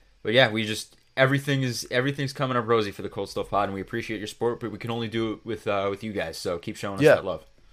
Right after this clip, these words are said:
Speaker 2: No, the fans have been incredible. Uh, the listeners have been in-, incredible. It's fun to see your, your takes on our tweets and how we were wrong here and how I didn't mention Henry Jokiharju. I did, in fact, correct and say the Buffalo Sabres have two defensemen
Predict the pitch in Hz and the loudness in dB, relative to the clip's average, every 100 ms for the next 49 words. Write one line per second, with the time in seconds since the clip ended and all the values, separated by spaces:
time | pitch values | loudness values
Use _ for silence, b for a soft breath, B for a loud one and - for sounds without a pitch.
0 | - 170 147 - 165 151 147 139 120 139 | 2 6 6 4 2 2 0 -2 4 6
1 | 127 127 120 - - 113 113 131 131 135 | 6 4 0 0 2 2 4 2 2 0
2 | 110 113 110 - 117 110 110 - 123 117 | -2 -4 -6 -8 -8 -8 -10 2 4 4
3 | 117 - - 139 127 - 135 127 117 110 | 0 -2 4 4 4 0 0 2 2 2
4 | 107 104 110 - 127 120 127 113 107 - | 2 -2 -4 0 0 0 -2 -2 -2 2
5 | 139 131 - 113 104 98 b b b b | 2 2 -2 -6 -8 -12 b b b b
6 | b 117 120 123 123 113 120 117 110 123 | b 4 6 6 6 8 8 8 6 4
7 | 123 123 110 113 113 110 120 113 113 113 | 6 6 4 4 4 4 0 0 -4 -4
8 | 110 113 110 107 101 120 135 123 131 - | -4 -2 -2 -2 4 8 8 6 2 -2
9 | _ _ _ - 110 110 170 156 131 123 | _ _ _ -8 -6 6 10 10 8 4
10 | - - 120 107 123 117 - 135 117 113 | -8 -10 -8 2 4 4 0 0 2 0
11 | - 104 - 120 107 127 123 123 110 120 | -2 -6 -2 -2 2 2 4 0 0 -2
12 | 110 - 113 - - 180 165 113 - _ | -2 -2 -4 -4 2 4 4 2 -8 _
13 | _ _ _ _ _ - 113 131 117 - | _ _ _ _ _ -12 -4 0 0 -2
14 | 95 92 | -8 -8